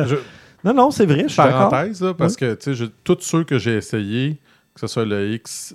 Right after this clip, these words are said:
Speaker 1: euh, le, voyons, le
Speaker 2: X cent.
Speaker 1: Ouais, X cent, c'est ça, que ce soit le X T un, X T deux, il y avait, il y a quelque chose. Je sais pas comment qu'ils font leur, euh, leur
Speaker 2: Leur
Speaker 1: mode,
Speaker 2: traitement,
Speaker 1: leur
Speaker 2: euh,
Speaker 1: traitement,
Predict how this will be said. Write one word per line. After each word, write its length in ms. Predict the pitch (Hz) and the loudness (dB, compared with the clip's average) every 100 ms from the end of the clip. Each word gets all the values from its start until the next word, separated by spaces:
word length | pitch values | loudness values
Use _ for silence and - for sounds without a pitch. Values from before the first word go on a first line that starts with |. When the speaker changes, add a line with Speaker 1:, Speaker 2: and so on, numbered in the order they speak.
| - | -12
Speaker 1:
euh, 340 | 113 95 95 95 | -6 -4 -4 -4
le, 500 | 95 95 92 90 92 | -4 -4 -4 -6 -10
voyons, 320 | 98 101 98 | -8 -6 -6
le 480 | 95 92 90 87 87 - - _ | -4 -4 -4 -6 -10 -12 -16 _
Speaker 2:
X 200 | 123 - | -10 -10
cent. 280 | - 123 143 185 165 | -10 -8 -8 -8 -4
Speaker 1:
Ouais, 220 | 123 107 | -2 -2
X 120 | - | -4
cent, 200 | - 135 | -4 -4
c'est 140 | 135 117 | -4 -8
ça, 300 | - 143 143 | 0 0 0
que 100 | 131 | -4
ce 140 | 113 110 | -6 -6
soit 280 | - 117 120 | -2 -2 -2
le 480 | 104 101 98 95 - - - - | -2 -4 -4 -6 -8 -20 -20 -16
X 220 | 107 - | -12 -4
T 180 | 127 113 | -2 0
un, 140 | 127 | 0
X 160 | 123 - | -2 -4
T 140 | 117 | -4
deux, 160 | 110 135 | -2 -4
il 60 | 127 | -2
y 60 | |
avait, 320 | 104 101 117 _ - | -4 -2 -6 _ -14
il 100 | 120 | -10
y 40 | |
a 40 | 120 _ | -10 _
quelque 400 | - 156 135 127 | -2 0 0 -4
chose. 260 | - 131 120 | -4 -4 -4
Je 40 | |
sais 140 | 107 - | -6 -6
pas 260 | - 165 160 _ | 0 0 0 _
comment 340 | - 147 143 160 | -2 0 0 -4
qu'ils 200 | - 131 | -6 -10
font 400 | - 135 143 143 | -6 -4 -4 -4
leur, 360 | 107 101 107 98 | -4 -4 -4 -4
euh, 320 | 98 92 90 87 _ - _ _ - | -4 -4 -6 -10 _ -20 _ _ -14
leur 160 | 123 - | -12 -8
Speaker 2:
Leur 380 | 113 104 101 104 | -4 0 0 0
Speaker 1:
mode, 440 | 120 127 143 143 | 2 2 2 0
Speaker 2:
traitement, 160 | 101 107 | -2 -2
Speaker 1:
leur 120 | 120 113 | 0 0
Speaker 2:
euh, 60 | 104 | -2
Speaker 1:
traitement, 400 | 95 135 - | -4 -4 -2